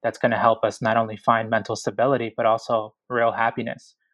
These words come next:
So people are actively on the hunt, and, um, they're not gonna take these, like, kinda old answers of, like,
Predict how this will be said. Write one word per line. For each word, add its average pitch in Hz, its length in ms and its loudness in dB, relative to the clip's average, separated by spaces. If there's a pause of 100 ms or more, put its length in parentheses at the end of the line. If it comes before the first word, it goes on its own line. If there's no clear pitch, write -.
(140)
So 117 300 4
people 127 400 -4
are 120 400 0
actively 123 460 2
on 117 120 2
the 117 80 0
hunt, 165 300 -2 (360)
and, 113 360 0
um, 107 440 0
they're 120 320 -2
not 117 260 2
gonna 117 200 -2
take - 380 0
these, 117 440 0
like, 123 180 4
kinda 123 240 -2
old 123 340 0
answers 123 500 0
of, 117 220 0
like, - 260 -2